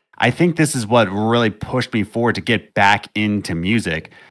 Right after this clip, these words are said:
Uh, and you can really hear the influence in a lot of Cast of Garden stuff.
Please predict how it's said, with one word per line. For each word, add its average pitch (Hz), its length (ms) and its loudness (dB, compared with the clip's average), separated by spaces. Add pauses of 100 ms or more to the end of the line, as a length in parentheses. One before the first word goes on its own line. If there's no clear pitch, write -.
(340)
Uh, 98 300 4
and 107 200 2
you 120 120 2
can 117 160 0
really 110 220 2
hear 107 220 -2
the 92 140 -2
influence 90 500 -4
in 85 400 -6
a - 60 -4
lot 95 260 2
of - 60 -12
Cast 92 240 0
of 82 40 -12
Garden 90 220 0
stuff. 87 460 -8